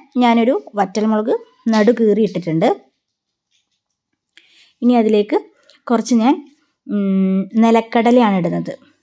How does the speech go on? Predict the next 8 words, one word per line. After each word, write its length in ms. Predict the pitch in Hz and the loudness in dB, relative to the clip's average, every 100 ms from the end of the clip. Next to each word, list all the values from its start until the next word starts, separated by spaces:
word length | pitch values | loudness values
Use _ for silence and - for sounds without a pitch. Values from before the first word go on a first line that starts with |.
| _ _ _ _ _ _ 220 | _ _ _ _ _ _ -16
കുറച്ച് 320 | - 226 - | -8 -8 -2
നിലക്കടല 540 | 247 208 190 202 208 233 | -2 0 -4 -4 0 -2
ഇട്ട് 180 | 240 190 | -2 -2
കൊടുക്കാം. 400 | 180 170 226 277 - _ _ _ _ _ _ _ _ _ | -2 0 0 -2 -4 _ _ _ _ _ _ _ _ _
ഇനി 100 | 233 | -2
നന്നായിട്ടൊന്ന് 600 | 240 220 214 226 233 214 330 - - _ | 0 0 -2 0 0 2 0 -4 -20 _
വഴറ്റി 360 | 254 269 254 262 | 0 2 2 0
കൊടുക്കാം. 400 | 202 160 156 | -2 -4 -8